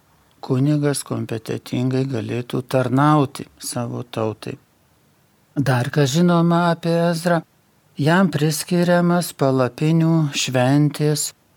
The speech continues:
Sukot įsteigimas. Čia citata iš Nehemijo aštuntojo skyriaus, pradžia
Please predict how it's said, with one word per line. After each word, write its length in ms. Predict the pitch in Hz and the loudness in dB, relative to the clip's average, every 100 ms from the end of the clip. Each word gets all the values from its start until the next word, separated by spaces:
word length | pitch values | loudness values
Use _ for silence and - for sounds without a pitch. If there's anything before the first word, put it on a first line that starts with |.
| _ _ - | _ _ -18
Sukot 760 | - - 165 156 127 135 156 - - _ _ _ _ _ | -8 -2 -2 -2 0 0 0 -8 -18 _ _ _ _ _
įsteigimas. 1200 | 123 135 - - 139 139 123 113 110 113 - - - _ _ _ _ _ _ _ _ _ | 0 0 -2 0 2 2 0 -2 -2 -4 -8 -14 -18 _ _ _ _ _ _ _ _ _
Čia 320 | - 147 165 | 0 0 0
citata 680 | 170 - 139 - 110 110 147 | -2 -2 -2 -2 -6 -2 0
iš 320 | 143 147 143 | 2 2 2
Nehemijo 920 | 143 143 135 143 139 139 151 120 117 117 | 2 2 2 2 2 4 4 2 -2 -4
aštuntojo 840 | 113 - 135 127 123 135 135 139 | -6 -6 -4 -2 -2 -2 0 -2
skyriaus, 880 | 139 - - 120 104 127 196 202 - _ _ _ _ - | -4 -8 -4 -4 0 2 2 0 -8 _ _ _ _ -10
pradžia 520 | 123 113 - 135 | -8 -6 -2 0